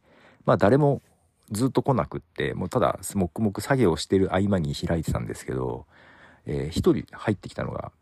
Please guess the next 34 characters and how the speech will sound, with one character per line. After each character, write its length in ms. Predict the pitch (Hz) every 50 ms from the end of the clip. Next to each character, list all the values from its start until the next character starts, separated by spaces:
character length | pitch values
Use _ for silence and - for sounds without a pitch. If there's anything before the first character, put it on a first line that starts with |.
| _ -
ペ 120 | - - 107
ル 120 | 143 165
ー 60 | 147
人 200 | 101 73 69 67
の 80 | 65 -
方 220 | - 65 64 65
で、 160 | 62 - - _ _ _ _ _ _ _ _ _ _ _ -
ま 80 | - 90
あ 20 |
日 120 | 92 98
本 180 | 95 104 113 107
語 100 | 98 101
で、 240 | 92 101 98 - - _ - _ _ - - - - - _ - -
日 80 | 101
本 160 | 107 143 156 151
語 80 | 151
勉 200 | - 107 127 156
強 140 | 147 160 151
中 240 | 143 - - 135 127
っ 380 | - - - _ _ - - _ -
て 80 | - 98
い 80 | 87
う 100 | 78 71
形 220 | - - 62 64 -
で 80 | 73
ね。 160 | 98 123 139 - _ _ _ _ _ _ _ _ _ -
で、 200 | - - 202 180
来 260 | 170 165 98 139 165
月 220 | 170 190 185 -
だ 100 | - 196
っ 20 | 185
た 140 | - - 107
か 120 | 80 73
な、 300 | 76 73 69 65 - -